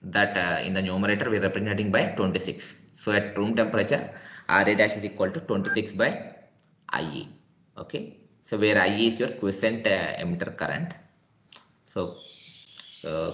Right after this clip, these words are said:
quiescent, uh, the term quiescent I will explain at a later ti-, times where I will be discussing about the graphical, uh, solution for this transistor, uh,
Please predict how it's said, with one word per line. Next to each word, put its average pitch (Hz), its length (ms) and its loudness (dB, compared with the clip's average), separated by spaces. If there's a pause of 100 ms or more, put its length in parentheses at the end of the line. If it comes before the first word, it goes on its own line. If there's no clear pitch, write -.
quiescent, 123 520 4
uh, 104 200 8
the 98 120 4
term 101 260 2
quiescent 127 360 0
I 110 60 4
will 95 100 2
explain 104 440 -2
at 92 120 -2
a 92 100 2
later 87 260 2
ti-, 85 640 -4
times - 220 -2
where 92 240 4
I 90 100 2
will 87 120 0
be 85 100 0
discussing 90 440 0
about 82 200 0
the 80 80 2
graphical, 85 760 2
uh, 82 140 2 (1800)
solution 95 540 4
for 92 200 2
this 85 440 -2
transistor, 82 640 -2
uh, - 140 -6